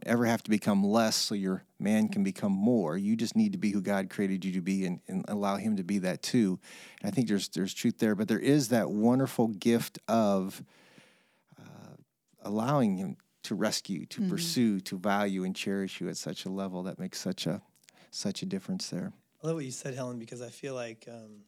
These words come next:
Speaker 3: if, if guys are really honest, we're very insecure.
Speaker 2: Right.
Speaker 3: And so our wives have the
Speaker 2: I
Speaker 3: ability
Speaker 2: didn't mean
Speaker 3: to
Speaker 2: to agree
Speaker 3: either
Speaker 2: with that so
Speaker 3: No,
Speaker 2: fast.
Speaker 3: you did.
Speaker 2: <laughs> Sorry.
Speaker 3: It was great. It was great.
Speaker 2: <laughs>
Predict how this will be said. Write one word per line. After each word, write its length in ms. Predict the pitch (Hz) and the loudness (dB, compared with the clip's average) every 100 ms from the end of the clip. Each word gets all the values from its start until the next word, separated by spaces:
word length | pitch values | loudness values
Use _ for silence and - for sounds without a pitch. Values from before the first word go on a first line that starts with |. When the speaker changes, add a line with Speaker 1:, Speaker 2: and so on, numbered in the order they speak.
| _ _ _ _ _ _ _ _ _ _ _ | _ _ _ _ _ _ _ _ _ _ _
Speaker 3:
if, 240 | 143 117 - | -14 -14 -16
if 120 | 123 | -8
guys 260 | 160 165 147 | -2 -2 -4
are 60 | |
really 160 | 143 127 | -6 -8
honest, 480 | 113 123 135 135 - | -6 -6 -6 -8 -12
we're 100 | 131 | -12
very 300 | 135 135 123 | -8 -8 -8
insecure. 760 | 120 - 110 - 123 127 165 208 | -14 -18 -20 -18 -14 -14 -14 -8
Speaker 2:
Right. 300 | 170 156 - | -6 -8 -12
Speaker 3:
And 140 | 139 127 | -16 -14
so 520 | - 127 120 113 117 | -10 -8 -8 -10 -10
our 120 | 127 | -8
wives 360 | 127 131 127 123 | -4 -2 -4 -4
have 140 | 127 | -8
the 60 | 120 | -10
Speaker 2:
I 20 | |
Speaker 3:
ability 300 | 117 127 196 | -10 -6 -4
Speaker 2:
didn't 120 | 190 185 | -4 -4
mean 120 | 180 | -4
Speaker 3:
to 60 | 175 | -4
Speaker 2:
to 60 | 165 | -4
agree 120 | 170 | -2
Speaker 3:
either 80 | 165 | -2
Speaker 2:
with 140 | 160 | -2
that 200 | 165 - | -4 -6
so 120 | - | -6
Speaker 3:
No, 40 | 156 | -8
Speaker 2:
fast. 500 | - 151 220 160 147 | -4 0 2 4 4
Speaker 3:
you 100 | 160 | 6
did. 380 | 175 143 - 110 | 4 4 -2 2
Speaker 2:
<laughs> 0 | |
Sorry. 260 | 196 160 | 2 4
Speaker 3:
It 20 | 165 | 2
was 160 | 160 | 0
great. 200 | 156 165 | 0 0
It 220 | - - | -2 -2
was 140 | 143 - | 0 2
great. 240 | 240 | 0
Speaker 2:
<laughs> 20 | - | 0